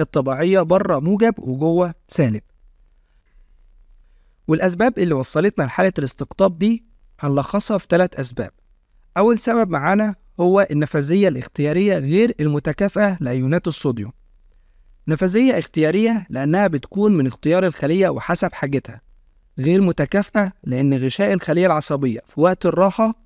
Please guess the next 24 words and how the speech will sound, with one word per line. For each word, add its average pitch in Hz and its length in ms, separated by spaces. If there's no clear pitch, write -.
اللي 135 120
هي 165 180
حالة 165 360
الاستقطاب 147 640
بيكون 220 360
أكتر 156 340
نفاذية 160 480
لأيونات 151 520
البوتاسيوم 151 560
إلى 190 120
الخارج 220 500
عن 151 220
أيونات 135 520
الصوديوم 123 600
بحوالي 160 640
أربعين 147 560
مرة، 127 340
فبتستقر 202 720
أيونات 151 340
البوتاسيوم 190 720
على 131 180
السطح - 360
الخارجي 143 560
للخلية 202 640